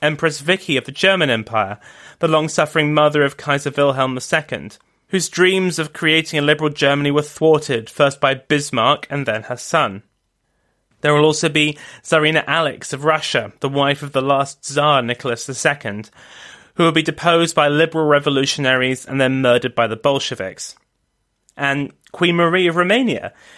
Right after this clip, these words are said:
who dominated her husband and would lead her adopted country in all but name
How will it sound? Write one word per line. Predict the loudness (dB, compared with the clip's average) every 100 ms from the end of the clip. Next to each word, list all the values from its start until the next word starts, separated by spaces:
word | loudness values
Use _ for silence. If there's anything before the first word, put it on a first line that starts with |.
| -20 -2
who | 0
dominated | 2 2 2 2 0 0
her | 0
husband | 0 -2 -4 -6 -2
and | 0 0
would | 0
lead | 2 2 2 0
her | -2
adopted | -2 -2 -4 -6
country | -2 -4 -2 -2 0 0
in | 0 -2
all | 0 2
but | 2 0
name | 0 -2 -2